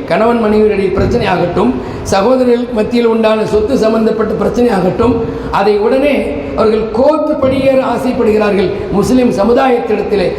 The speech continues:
தன் உறவினர்களில் பெரியவர்களிடத்திலே சொல்லி அதை தீர்க்கணும், யார் சொன்னா இவர்கள் கேட்பார்களோ அந்த மாதிரி ஆட்கிட்ட சொல்லணும் என்று யோசிப்பதே இல்லை. மேலான பெரியவர்களே,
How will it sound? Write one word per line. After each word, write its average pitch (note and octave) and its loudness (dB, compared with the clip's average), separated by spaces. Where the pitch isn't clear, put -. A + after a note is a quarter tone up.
தன் G3+ 2
உறவினர்களில் A#3+ 2
பெரியவர்களிடத்திலே A3+ 0
சொல்லி B3+ 2
அதை A3 0
தீர்க்கணும், - -2
யார் A#3 2
சொன்னா B3 0
இவர்கள் G#3+ 0
கேட்பார்களோ A#3+ 0
அந்த G#3 -2
மாதிரி B3 2
ஆட்கிட்ட A3+ -2
சொல்லணும் A#3 2
என்று A3 2
யோசிப்பதே B3 0
இல்லை. - -6
மேலான G3+ 0
பெரியவர்களே, F3 0